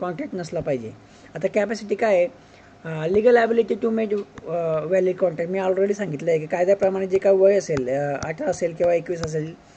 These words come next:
त्या दोघं party या वयाच्या, अ, असल्या पाहिजे, परिपूर्ण असल्या पाहिजे असं.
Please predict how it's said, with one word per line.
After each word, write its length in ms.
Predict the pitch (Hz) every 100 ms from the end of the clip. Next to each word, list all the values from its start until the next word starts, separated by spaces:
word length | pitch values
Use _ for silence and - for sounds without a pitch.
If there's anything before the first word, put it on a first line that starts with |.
| -
त्या 100 | 180
दोघं 220 | 185 190 208
party 360 | 202 196 208
या 180 | 196 190
वयाच्या, 420 | 190 185 - 196 190 180 170 160 156 151 -
अ, 300 | 170 165 -
असल्या 220 | 170 220 202
पाहिजे, 180 | 180
परिपूर्ण 420 | 185 185 175 185 185
असल्या 240 | 156 147
पाहिजे 260 | 135 117 135
असं. 220 | 127